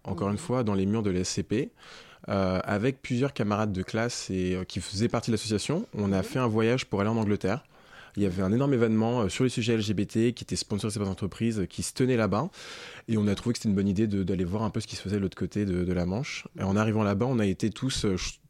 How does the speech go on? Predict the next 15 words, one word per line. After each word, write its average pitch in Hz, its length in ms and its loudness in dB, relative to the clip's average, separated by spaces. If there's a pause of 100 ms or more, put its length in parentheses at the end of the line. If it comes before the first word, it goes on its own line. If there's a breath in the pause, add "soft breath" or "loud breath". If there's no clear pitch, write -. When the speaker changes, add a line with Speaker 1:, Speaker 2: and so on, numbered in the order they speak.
Speaker 1:
pense, 120 360 -2
en 92 120 0
tout - 80 -12
cas 104 100 0
je 101 80 -4
parle 90 180 -2
pour 95 160 -4
moi, 110 300 0 (460 loud breath)
euh, 90 260 0 (560)
étonnés, 123 640 4 (240)
émus 117 320 6
aussi 131 260 2
à 113 40 4
la 104 80 4
fois, 143 280 0